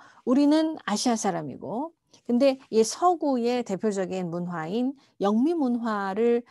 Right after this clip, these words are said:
제대로 이해할 수 있다면은 동서양의 균형적인 판단을 할 수가 있고요. 아, 그러려면은 정말 그 언어를 통한, 아, 지식이라든지 정보의, 아,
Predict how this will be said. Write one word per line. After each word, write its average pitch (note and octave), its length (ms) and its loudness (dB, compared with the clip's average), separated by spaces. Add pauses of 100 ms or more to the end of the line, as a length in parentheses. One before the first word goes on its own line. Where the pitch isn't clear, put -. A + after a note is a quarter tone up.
(160)
제대로 G3+ 380 -2
이해할 F3 340 -4
수 - 160 -10
있다면은 F3+ 720 -4 (360)
동서양의 G#3+ 840 -2
균형적인 F3+ 840 -4
판단을 A#3 380 -6
할 A3+ 80 -8
수가 G3 240 -8
있고요. D#3+ 500 -10 (600)
아, F3 380 -4
그러려면은 A#3+ 800 0
정말 G3+ 320 -6
그 G3 120 -4
언어를 A#3 640 0
통한, A3 640 -6 (440)
아, B2+ 160 -14
지식이라든지 E3+ 1040 -6
정보의, F3+ 800 -6
아, - 280 -16